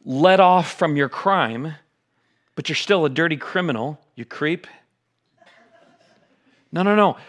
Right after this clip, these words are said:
Wait, the, the cross and the empty tomb are a signal to, to come, come and be forgiven, but more than forgiven, come and, and be treated, come and be welcomed into the very throne room of God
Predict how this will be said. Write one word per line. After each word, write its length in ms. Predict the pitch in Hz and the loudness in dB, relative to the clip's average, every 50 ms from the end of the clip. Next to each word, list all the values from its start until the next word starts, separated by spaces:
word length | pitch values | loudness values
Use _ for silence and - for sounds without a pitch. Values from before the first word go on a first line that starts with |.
| - _ | -20 _
Wait, 140 | - - - _ _ _ _ _ _ _ _ _ - 143 | -14 -14 -14 _ _ _ _ _ _ _ _ _ -6 -2
the, 120 | 151 165 | -2 -2
the 140 | - 147 160 | -2 -4 -8
cross 560 | - - - - 220 220 214 214 208 190 - | -8 -4 0 2 4 6 6 6 4 2 0
and 120 | 196 170 | -2 -2
the 100 | 165 170 | 0 0
empty 220 | 190 208 202 - 185 | 0 0 0 -2 -4
tomb 240 | - - 214 220 196 | -4 -2 0 2 2
are 100 | 180 170 | 2 2
a 80 | 160 | 0
signal 540 | - - - - 220 208 185 196 165 147 - - - - | -2 -4 -2 0 0 2 0 0 -4 -4 -6 -10 -16 -10
to, 100 | - - | -8 -8
to 260 | - _ _ - 165 | -8 _ _ -6 -6
come, 540 | 139 - - - - 208 220 220 214 190 175 147 226 - - | -6 -6 -6 -2 2 2 4 4 4 2 0 -4 -8 -14 -4
come 240 | - 196 214 233 247 | 0 2 2 4 4
and 100 | 254 226 | 2 2
be 120 | 208 214 | 0 -2
forgiven, 640 | 190 - - 180 160 139 175 208 220 208 208 175 147 - - - | -2 -4 -6 -8 -2 2 4 4 4 4 0 -2 -4 -8 -8 -8
but 160 | - 139 - | -8 -6 -4
more 320 | 143 147 165 202 233 247 247 | -2 0 2 4 4 4 4
than 160 | 208 233 208 | 2 0 -2
forgiven, 500 | 196 - 214 190 196 208 175 170 147 135 - - - - _ _ | -2 -4 -4 -2 0 0 0 0 -2 -4 -8 -14 -20 -20 _ _
come 560 | - - - 208 233 247 233 220 196 170 135 - - - _ | -10 -6 -2 2 4 4 4 4 2 0 -2 -4 -10 -12 _
and, 120 | - 180 175 - | -8 -8 -6 -4
and 160 | 165 170 180 | -2 0 0
be 140 | 156 185 170 | 0 0 -2
treated, 1080 | - - - - - - - 226 233 247 254 269 262 214 202 147 143 156 175 214 202 - - _ _ _ - - | -2 -4 -2 -2 -2 -2 -2 -2 -2 0 0 0 0 0 0 0 0 -2 -2 -4 -4 -6 -10 _ _ _ -20 -20
come 300 | - - - 277 254 254 | -16 -6 -2 0 0 2
and 100 | 240 190 | 0 0
be 80 | 196 | -2
welcomed 800 | 175 156 151 143 147 156 196 226 240 233 233 - 247 226 220 190 | -4 -4 -6 -4 0 2 2 2 2 0 -2 -2 -2 -2 -2 -4
into 200 | - 180 190 196 | -4 -4 -2 -2
the 60 | 185 | -2
very 240 | 165 180 180 165 151 | 0 -2 -2 -2 -4
throne 500 | - - - - 202 214 233 254 262 254 | -6 -12 -8 -4 -2 0 0 0 -2 -2
room 220 | 254 247 247 240 | -2 -2 -2 -2
of 180 | 240 233 180 139 | -2 -4 -4 -4
God 380 | 170 180 175 165 165 165 170 | -2 -2 0 0 0 -2 -4